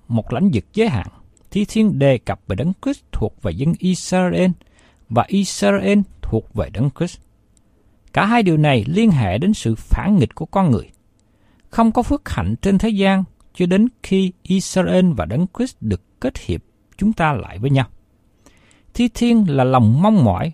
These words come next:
và hy vọng của Israel. Sách Thi Thiên được dùng để ca ngợi Chúa trong sự thờ phượng ở đền thờ. Dầu vậy, điều này không có nghĩa là sách Thi Thiên không có ứng dụng thuộc linh và giải nghĩa cho chúng ta ngày nay.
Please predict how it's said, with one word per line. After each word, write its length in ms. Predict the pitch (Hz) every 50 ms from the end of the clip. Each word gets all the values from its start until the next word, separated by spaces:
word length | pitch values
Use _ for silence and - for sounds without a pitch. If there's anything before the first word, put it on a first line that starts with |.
| _ -
và 100 | - - -
hy 280 | - 196 208 170 107 98
vọng 160 | 90 92 98 -
của 80 | - 104
Israel. 720 | 165 170 156 - - - 165 160 156 156 147 143 151 151 - - _ _ _ _ _ _ _ _ _ _ _ _ _ _
Sách 180 | - - - - -
Thi 140 | - 233 220
Thiên 260 | - 226 226 226 190
được 160 | 143 - -
dùng 280 | 143 147 147 127 110 104
để 80 | 131 - _ -
ca 220 | 214 214 214 208
ngợi 300 | 190 127 101 92 76 90 - -
Chúa 220 | - 175 202 240 285 - -
trong 160 | - 208 202
sự 180 | 185 - 127 127 -
thờ 320 | - - 135 123 107 87 -
phượng 320 | - - 110 90 95 127
ở 60 | 151
đền 200 | 156 123 95 90
thờ. 200 | - - 107 87 - - _ _ _ _ _ _ _ _ _ _ _ _ _ _ _ _ _ _ -
Dầu 200 | - 131 127 113
vậy, 280 | 104 110 101 85 85 - _ _ _ _ _ _ _ _ -
điều 180 | 143 147 151
này 240 | 147 151 147 147 139
không 260 | - - - 226 226
có 100 | 226 247
nghĩa 220 | 214 160 131 170 208
là 260 | 196 147 - - - _
sách 200 | - - 254 - -
Thi 160 | - 202 196 -
Thiên 280 | - - 214 214 214 208
không 220 | - 220 208 202
có 100 | - -
ứng 320 | 226 285 339 302 175 123
dụng 220 | 113 98 90 107 120 -
thuộc 240 | - - - -
linh 220 | 180 196 202 214 202 - - _ _ _ _ _ _ _
và 160 | - 123 113 90
giải 380 | 85 92 98 85 85 127 180
nghĩa 300 | 175 123 98 87 101 143
cho 180 | 160 - - 170
chúng 240 | - - 190 208 202
ta 260 | - 165 160 156 147
ngày 240 | 123 104 90 - 73
nay. 200 | 104 113 107